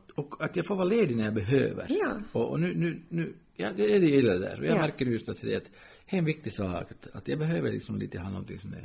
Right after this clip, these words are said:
Speaker 1: rutin och så.
Speaker 2: Mm.
Speaker 1: Även om jag är miljonär,
Speaker 2: Mm.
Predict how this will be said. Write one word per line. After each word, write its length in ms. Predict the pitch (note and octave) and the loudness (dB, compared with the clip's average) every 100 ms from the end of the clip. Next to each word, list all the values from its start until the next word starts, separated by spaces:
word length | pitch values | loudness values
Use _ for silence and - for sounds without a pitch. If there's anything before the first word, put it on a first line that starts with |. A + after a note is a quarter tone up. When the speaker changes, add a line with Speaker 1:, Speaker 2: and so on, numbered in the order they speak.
| - | -14
Speaker 1:
rutin 340 | G#2 - G#2 - | -14 -8 -8 -8
och 60 | |
så. 120 | - - | -10 2
Speaker 2:
Mm. 340 | B3+ C#4+ D#4+ - | 8 8 6 0
Speaker 1:
Även 280 | C3+ D3 D3 | 0 0 0
om 120 | C3 | 0
jag 140 | B2 C3+ | 0 2
är 40 | |
miljonär, 1000 | B2+ A#2+ G2 G2+ C3 G#2+ F#2+ C#3 C3+ - - - | 2 2 2 0 0 -2 -4 -6 -10 -14 -10 8
Speaker 2:
Mm. 320 | A#3 G#3+ A3+ | 10 10 8